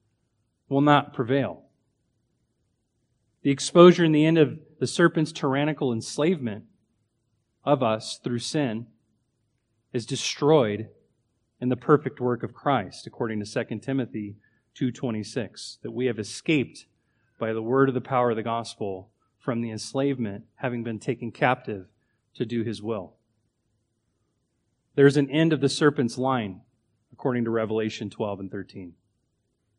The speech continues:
And it started with God, who humbled himself to take on flesh as a baby delivered to a poor family, has now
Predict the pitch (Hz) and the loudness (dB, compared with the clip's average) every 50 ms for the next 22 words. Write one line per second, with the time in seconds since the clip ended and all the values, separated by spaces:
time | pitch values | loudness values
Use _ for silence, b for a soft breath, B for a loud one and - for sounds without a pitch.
0 | _ _ _ _ _ _ _ _ _ _ 120 117 117 110 - - 151 143 143 139 | _ _ _ _ _ _ _ _ _ _ -8 -6 -6 -6 -2 0 2 2 4 2
1 | 117 123 113 - - 131 135 139 131 127 120 127 139 143 139 131 127 120 120 - | 0 -2 -4 0 4 6 6 6 6 4 2 0 -2 0 0 -2 -2 -2 -4 -4
2 | - 131 135 139 135 - 131 - - 139 131 135 127 113 113 - - 131 120 127 | -2 -2 -2 -4 -4 -8 -8 -2 -2 -2 0 0 -2 -4 -4 -4 -4 -2 -2 -2
3 | 127 - 131 104 117 104 - 131 131 139 131 123 110 107 117 104 120 139 139 131 | -2 -6 -8 -8 -6 -4 -2 0 0 0 -2 -4 -6 -6 -4 -2 -2 0 0 0
4 | 123 113 104 101 b b b b b b b - - 127 117 117 - - 170 165 | 0 -2 -2 -6 b b b b b b b -6 -4 -2 -2 -4 -4 0 4 6
5 | 160 156 160 - 160 147 143 139 131 113 104 95 95 95 95 - _ - 117 107 | 6 6 4 2 -2 -2 0 0 -2 -2 -4 -6 -8 -10 -12 -12 _ -8 -8 -6
6 | 110 123 127 123 113 98 95 90 | -4 -4 -4 -2 -4 -6 -8 -10